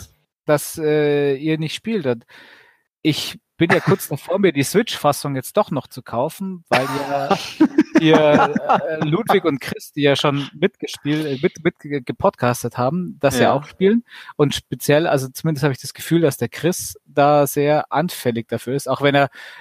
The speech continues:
Speaker 2: äh, es nochmal angefangen hat, weil er das erste Mal zehntausend Seelen verloren hat.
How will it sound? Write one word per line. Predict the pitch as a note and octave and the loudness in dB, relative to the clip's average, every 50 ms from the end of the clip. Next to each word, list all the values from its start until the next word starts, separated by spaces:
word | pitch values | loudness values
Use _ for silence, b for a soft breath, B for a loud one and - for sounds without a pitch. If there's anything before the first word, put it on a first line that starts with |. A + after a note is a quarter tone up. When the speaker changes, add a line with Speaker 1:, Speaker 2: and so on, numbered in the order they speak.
| B _ | B _
Speaker 2:
äh, | - B2+ C3 C3 C3 - - C#3 C#3 A#2+ - | -2 0 2 2 2 0 -2 -4 -6 -6 -6
es | - C#3+ - - | -6 -6 -2 0
nochmal | D#3 D3 D3 C#3+ B2 | -2 0 0 0 0
angefangen | E2 E3 E3 E3+ E3 - - D#3+ D3+ C#3+ | 0 0 0 0 0 0 0 -2 0 0
hat, | D#3 D3+ - | 0 0 0
weil | D3 C3+ C3 | 0 0 0
er | C3 | 0
das | A#2+ B2 - | -2 -4 -4
erste | A2+ B2 B2+ - - D3+ | -2 0 0 0 -2 0
Mal | C#3+ C3+ B2+ | 0 0 -2
zehntausend | - - - C#3+ D3 C#3 - B2+ B2 A#2+ A#2+ A#2 | -2 -2 -2 -2 -2 -2 -2 -4 -4 -4 -6 -8
Seelen | - - B2 C#3+ E3 D#3+ | -4 -2 -2 -2 -2 -2
verloren | - B2 G#2+ A2 A2 A#2 C3 C3 | -4 -2 -2 0 2 2 2 2
hat. | D3 D#3 - | 0 -2 -2